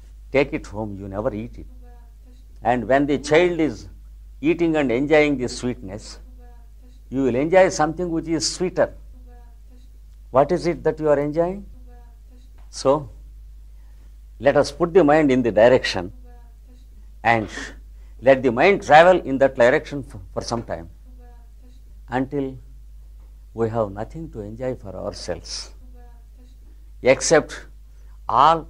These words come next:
enjoyment is directed towards someone whom we like so much and whose enjoyment we rejoice so much,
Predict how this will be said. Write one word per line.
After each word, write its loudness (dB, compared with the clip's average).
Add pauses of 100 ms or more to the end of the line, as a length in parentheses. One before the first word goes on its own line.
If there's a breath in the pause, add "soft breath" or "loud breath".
(140)
enjoyment -8 (140)
is -16
directed -8 (440)
towards -2
someone -6 (1200)
whom -4 (220)
we -12 (120)
like -4
so -14
much -20 (1120)
and -10 (160)
whose -8
enjoyment 0 (580)
we -4
rejoice 2 (140)
so -6
much, -18